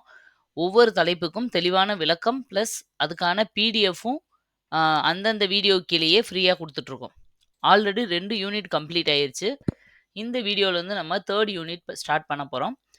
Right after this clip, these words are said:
பழைய அந்த யூனிட் ஒன், டூ வீடியோஸ் எல்லாம் பார்க்காதவங்க பார்த்துட்டு இந்த வீடியோவுக்கு வாங்க. ஏன்னா, நீங்க சிலபஸ் படி வரிசையா பார்க்கும்போது உங்களுக்கு வந்து ஒரு கம்ப்ளீட்டடா நீங்க படிச்ச மாதிரி ஒரு சாட்டிஸ்ஃபைடு இருக்கும்.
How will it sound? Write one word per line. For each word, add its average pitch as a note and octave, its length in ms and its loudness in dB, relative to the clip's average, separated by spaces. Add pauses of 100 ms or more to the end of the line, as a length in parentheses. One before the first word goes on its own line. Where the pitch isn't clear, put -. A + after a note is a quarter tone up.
(380)
பழைய G3 500 6
அந்த D#3 340 2
யூனிட் F#3 540 -4
ஒன், F3 380 2
டூ G3+ 240 -4
வீடியோஸ் F3+ 360 0
எல்லாம் F3 260 -2
பார்க்காதவங்க E3+ 680 2
பார்த்துட்டு A3 520 2 (220)
இந்த E3+ 200 -6
வீடியோவுக்கு D#3+ 360 0
வாங்க. C3 300 -6
ஏன்னா, F3+ 300 -2
நீங்க D3 500 0 (300)
சிலபஸ் A#3 360 4
படி G#3+ 180 2
வரிசையா F3+ 420 2
பார்க்கும்போது F3 680 0
உங்களுக்கு F3+ 320 -4
வந்து F#3+ 200 -2
ஒரு D#3+ 360 0 (100)
கம்ப்ளீட்டடா F#3+ 640 2
நீங்க E3 260 -6
படிச்ச D#3 240 -2
மாதிரி D#3+ 260 -2
ஒரு F3+ 180 -2
சாட்டிஸ்ஃபைடு D#3 400 -2
இருக்கும். C3+ 400 -10